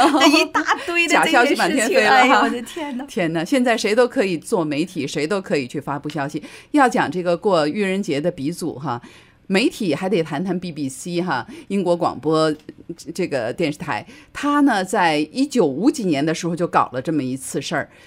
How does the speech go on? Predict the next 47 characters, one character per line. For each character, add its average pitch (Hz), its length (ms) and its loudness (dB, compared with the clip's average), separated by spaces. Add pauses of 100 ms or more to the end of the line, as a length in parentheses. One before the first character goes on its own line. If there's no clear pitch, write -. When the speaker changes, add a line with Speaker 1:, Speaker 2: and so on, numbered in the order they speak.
(160)
Speaker 1:
他 226 140 -4
当 226 180 0
时 160 180 -4
啊 156 100 2
非 196 140 -6
常 170 180 -2
的 143 80 0
有 139 180 -2
意 147 160 -2
思， 131 280 -8 (400)
他 240 180 0
呢 247 160 2
有 196 160 2
一 123 100 -6
个 190 120 -2
节 135 260 -4
目， 202 240 -2 (160)
呃， 196 180 0
翻 262 240 2
译 302 60 8
成 269 160 2
中 320 180 4
文 214 140 4
那 214 100 -2
个 214 80 -2
节 165 140 0
目 185 100 0
就 190 140 -4
叫 185 140 0
做 175 120 -2
《全 175 320 -4
景》， 180 240 -2
是 - 120 -8
他 180 160 -2
一 175 120 -4
个 180 80 -2
非 247 160 -4
常 196 240 -2
有 156 200 0
名 127 360 -4
的 156 300 0 (600)
纪 311 160 4
录 262 120 2
片 349 280 2
一 254 60 4
样 147 180 0
的， 123 380 -4